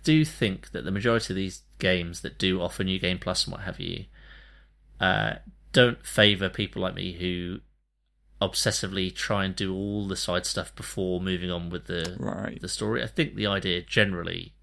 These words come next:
Speaker 1: is blast through the story, uh, and then open up these interesting new bits on, on New Game Plus or whatever, whatever you call it, and then mop up the side stuff you want to as well. Whereas I think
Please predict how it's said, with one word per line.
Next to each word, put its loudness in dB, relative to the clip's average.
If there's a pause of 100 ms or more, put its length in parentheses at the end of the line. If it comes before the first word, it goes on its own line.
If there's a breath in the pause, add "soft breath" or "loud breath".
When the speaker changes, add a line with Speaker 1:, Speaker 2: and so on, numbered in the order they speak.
Speaker 1:
is -4 (540)
blast 4
through -2
the -8
story, -4 (800 soft breath)
uh, 4
and 0
then 0
open 0
up -4
these 0
interesting 2
new 2
bits -2
on, -4
on 0
New -2
Game -2
Plus 0
or -2
whatever, -2 (200)
whatever -2
you -4
call -4
it, -2
and 2
then 8
mop 0
up -2
the -6
side 0
stuff -8
you -4
want -8
to -6
as -6
well. 0
Whereas -2 (680 loud breath)
I 2
think -2